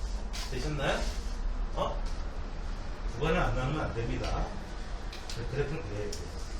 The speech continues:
자, 필수지 십 번이에요. <clears throat> 함정이야. 지상 십 미터 높이야. 자, 지상 십 미터 높이에서요. 어떻게 해요? 삼, 삼십 미터 퍼센트로 똑바로 위로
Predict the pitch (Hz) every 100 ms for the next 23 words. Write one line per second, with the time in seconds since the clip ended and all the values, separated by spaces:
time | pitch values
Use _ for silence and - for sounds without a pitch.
0 | - - - - - - - - 196 196
1 | 208 202 - 208 196 185 - - - -
2 | - - - - - - - - - -
3 | - - - - - - 123 170 180 202
4 | 170 135 196 247 - - - - - -
5 | 190 190 - 208 220 214 170 - - -
6 | 95 - - - 87 - 87 - - -
7 | - - - - - - - - - -
8 | - - - - - - 175 170 - 196
9 | - 180 117 - 104 156 196 190 - -
10 | - - 156 180 - - - - - -
11 | - 196 202 208 220 226 - 208 - 196
12 | 180 170 - 202 196 - - 233 202 170
13 | 143 190 143